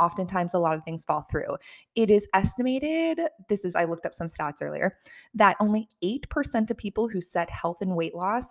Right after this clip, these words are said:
as a New Year's resolution actually achieve that goal. And honestly, I think that stat can be much, much higher. I just think people aren't goal setting correctly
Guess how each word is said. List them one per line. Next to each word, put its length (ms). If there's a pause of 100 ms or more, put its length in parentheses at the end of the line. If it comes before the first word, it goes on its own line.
(140)
as 340
a 160
New 160
Year's 240
resolution 600
actually 360
achieve 380
that 180
goal. 300 (560)
And 260
honestly, 540
I 140
think 340
that 220
stat 320
can 100
be 180
much, 560
much 220
higher. 560
I 80
just 220
think 160
people 400
aren't 320 (480)
goal 260
setting 320
correctly 920